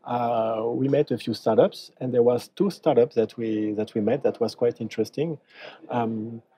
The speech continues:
the first one was, uh, B T Chip from Nicolas Baca,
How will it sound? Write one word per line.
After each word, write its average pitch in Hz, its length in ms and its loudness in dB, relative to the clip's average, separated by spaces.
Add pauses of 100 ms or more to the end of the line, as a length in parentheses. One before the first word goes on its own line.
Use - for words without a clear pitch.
(120)
the 120 120 4
first 180 320 4
one 143 500 2 (180)
was, 120 720 -6
uh, 113 160 -2
B 135 220 2
T 143 160 2
Chip - 300 -4
from 107 200 0
Nicolas 127 380 4
Baca, 117 400 2